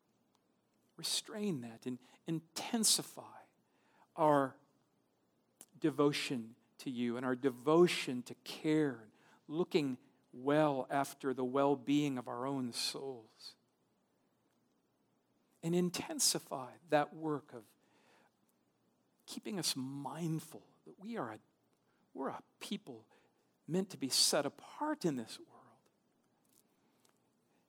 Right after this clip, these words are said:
What a, what a, again, a gravitational pull there is for us to just blend in, be like everybody else. Lord, we ask that the things that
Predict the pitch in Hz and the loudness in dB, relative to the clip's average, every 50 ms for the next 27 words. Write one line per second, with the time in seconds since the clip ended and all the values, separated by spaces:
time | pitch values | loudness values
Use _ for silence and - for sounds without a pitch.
0 | _ _ _ _ _ _ _ _ _ _ _ _ _ _ _ _ - 208 220 226 | _ _ _ _ _ _ _ _ _ _ _ _ _ _ _ _ -4 0 2 4
1 | 202 170 143 - - _ _ _ - 202 196 196 185 185 - - 170 160 156 180 | 4 2 2 -2 -12 _ _ _ -6 -4 0 2 2 2 2 0 -2 2 4 4
2 | 170 147 120 120 120 - - 151 151 151 147 151 - - 160 147 139 - - 151 | 4 4 2 0 -2 2 4 6 6 6 6 2 0 2 2 2 0 -2 -4 -2
3 | 143 135 131 - - - 175 160 147 131 123 123 135 143 139 131 113 - - - | -2 -2 -4 -4 -2 0 2 2 2 0 -2 -2 -2 0 0 0 -2 -2 -8 -8
4 | - - 131 120 - - - 143 131 127 120 113 123 131 131 143 151 156 156 160 | -8 -10 -8 -8 -8 -8 -8 -10 -12 -12 -12 -10 -8 -4 -2 0 0 0 0 0
5 | 165 165 147 139 131 127 123 113 104 104 - - _ _ _ _ - 147 147 143 | 0 2 2 0 0 -2 -4 -8 -14 -20 -20 -20 _ _ _ _ -12 -6 -4 -2
6 | 135 139 - 131 131 135 143 131 143 143 135 131 123 113 110 - - - - - | -2 -4 -4 -6 -4 -4 -4 -2 -2 -6 -6 -6 -8 -14 -16 -18 -20 -16 -14 -14
7 | - - _ _ _ _ _ _ _ _ _ _ _ _ _ _ _ _ _ _ | -14 -14 _ _ _ _ _ _ _ _ _ _ _ _ _ _ _ _ _ _
8 | _ _ _ _ _ _ _ _ _ _ - - 175 170 160 151 139 139 165 160 | _ _ _ _ _ _ _ _ _ _ -12 -4 0 2 2 2 2 2 0 -2
9 | 165 - _ - 151 147 143 135 127 - - - - 127 - - 120 - 165 151 | -2 -8 _ -4 -2 0 0 2 0 -2 -2 -2 -10 -14 -12 -12 -8 -4 -2 0
10 | 143 135 117 127 131 | 0 0 0 -2 -4